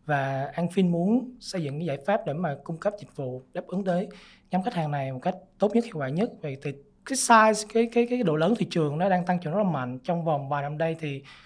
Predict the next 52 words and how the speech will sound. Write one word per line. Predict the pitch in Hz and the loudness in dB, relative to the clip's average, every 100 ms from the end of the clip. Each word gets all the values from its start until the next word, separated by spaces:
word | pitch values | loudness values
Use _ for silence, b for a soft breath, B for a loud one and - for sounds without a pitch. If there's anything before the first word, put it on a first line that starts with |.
| B - | B 0
cái | 196 | 2
daily | 196 180 175 | 4 2 0
trading | 185 156 | -2 2
volume | 165 165 170 165 165 - | 2 4 0 -2 -6 -2
từ | 151 139 135 135 b b _ _ _ | -2 -2 -4 -8 b b _ _ _
ba, | 180 | 2
bốn, | 160 143 | 2 2
ba | 175 | 2
trăm | 170 175 | 2 0
triệu, | 160 131 135 - | -2 -4 -6 -2
ba, | 175 | 0
bốn | 170 208 | 4 4
năm | 214 175 | 4 2
trước | 196 220 | 0 0
thì | 151 | -4
bây | 151 | -4
giờ | 139 | -4
cũng | 139 156 | -4 -6
đã | 135 143 170 180 | -4 -2 -4 -6
hơn | - 180 170 | -4 -2 -2
một | 135 - | -4 -8
tỷ | 131 | -4
đô | 151 165 | -2 -2
mỗi | 160 131 | -2 -4
ngày. | 170 156 113 b b | -2 -2 -4 b b
Ngoài | 151 139 | -4 -2
ra | 147 156 156 b b _ | -2 -2 -4 b b _
thì | 156 139 | -6 -6
số | - 202 | 0 2
lượng | 185 143 139 147 - 151 165 | 2 0 -4 -12 -10 -2 0
user | 165 156 135 131 | 0 0 0 0
mà | 131 | -2
đăng | 139 151 | -4 -4
ký | 151 151 180 | -4 -6 -4
tài | 143 | -6
khoản | - 120 127 | -6 -8 -8
chứng | 147 175 | -6 -4
khoán | 156 147 170 | -2 -4 -4
cũng | 139 | -6
đang | 156 151 151 151 b b - | -4 -4 -6 -12 b b -8
tăng | 156 | -6
trưởng | 147 175 | -2 -2
rất | |
là | 156 | 0
nhanh. | 151 147 143 | 0 -4 -4
Thì | 143 | -6
trong | 156 | -4
năm | 151 | -4
hai | 131 | -6
không | - 156 | -6 -4
hai | |
mốt | 147 | -2